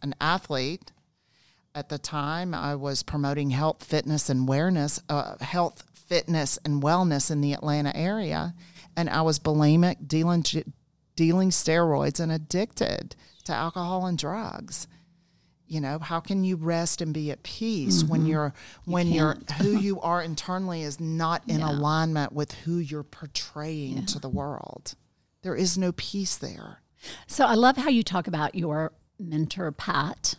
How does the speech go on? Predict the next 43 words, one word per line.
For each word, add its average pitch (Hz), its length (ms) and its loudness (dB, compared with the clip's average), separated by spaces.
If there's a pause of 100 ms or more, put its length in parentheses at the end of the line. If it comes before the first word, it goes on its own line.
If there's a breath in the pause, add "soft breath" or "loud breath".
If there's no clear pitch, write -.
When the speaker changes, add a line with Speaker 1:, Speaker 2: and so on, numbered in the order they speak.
Speaker 1:
Mm. 143 680 -2 (140)
Speaker 2:
who 226 100 -2
was 190 240 0
really 190 380 4
that 160 260 -2
one 170 220 -4
person 147 760 -2
Speaker 1:
Mm. 147 600 -18
Speaker 2:
who 175 840 4 (260)
spoke - 380 -4
some 151 280 -2
truths - 680 -2
into 170 300 -2
your 156 100 -4
life 151 500 -8
and 180 160 -2
began 160 420 -2
to 156 120 -8
help, 156 360 -6 (240)
help - 180 -16
you 180 80 -4
make 156 220 -4
that - 180 -8
turn. 156 480 -2
I'd 226 140 2
love 185 240 0
to, 151 220 -4 (180)
to 202 100 -8
know 170 200 0
more 160 240 2
about 160 400 -2
her 156 240 -2
and 185 300 -2 (220)
how 214 220 0
she 202 360 4
was 180 240 4
able 160 340 0
to 165 100 -2
help - 260 -4
you 160 80 -2
bridge 156 580 -4 (140)
that 160 240 -10
gap, - 280 -10